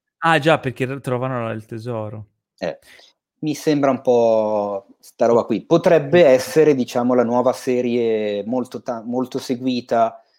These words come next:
Speaker 2: da un certo tipo di pubblico di Netflix, molto giovane, che poi va a seguire in massa i protagonisti su Instagram, eh, e cioè que-, que-, quel genere di roba lì. Ecco. Poi magari
Speaker 1: Vabbè.
Speaker 2: mi sbaglio, eh.
Speaker 1: No,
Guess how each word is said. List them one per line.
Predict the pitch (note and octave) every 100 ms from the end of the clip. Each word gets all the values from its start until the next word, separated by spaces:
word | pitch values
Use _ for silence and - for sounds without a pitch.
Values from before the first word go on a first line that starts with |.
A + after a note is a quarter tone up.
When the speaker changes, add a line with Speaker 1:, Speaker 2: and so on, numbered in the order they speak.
| _ _
Speaker 2:
da | A#2 D3+
un | C3
certo | C3 A2+ A2
tipo | - G2 G2+
di | G2
pubblico | A2 F#2+ F#2 F2+ F2+ E2+ E2+ D#2+ D#2+ D#2 E2
di |
Netflix, | G2 F#2+ - F#2+ -
molto | F#2+ F2 A2
giovane, | A2+ G#2+ A2 G#2
che | F2
poi | - F#2+ F#2+ F2+
va | F2 F2
a | F2+
seguire | - F#2 F#2 F#2 F#2+ F2 - _ _
in | G2 F#2+
massa | F#2+ F#2+ - G#2
i | F#2
protagonisti | - F#2+ F#2+ F#2 F#2 - G2 F2+
su | - F#2 F#2+
Instagram, | F#2+ F#2 - F#2+ F2+ F2+ E2+ E2 E2 D#2
eh, | D2+ D2+
e | -
cioè | G2+
que-, | - C#3+
que-, | D#3+
quel | - F#3 - _ _ _
genere | D3+ C#3 G3+ G3 E3+
di | C#3+
roba | C#3 C3 A2+
lì. | F2 - _ _ _ _ _ _ _ _ _
Ecco. | G#2+ E2+ - - _ _ _ _ _ _
Poi | B3+ C3+
magari | A2+ -
Speaker 1:
Vabbè. | F2
Speaker 2:
mi |
sbaglio, | - D2 D2 D#2 F#2
eh. |
Speaker 1:
No, | -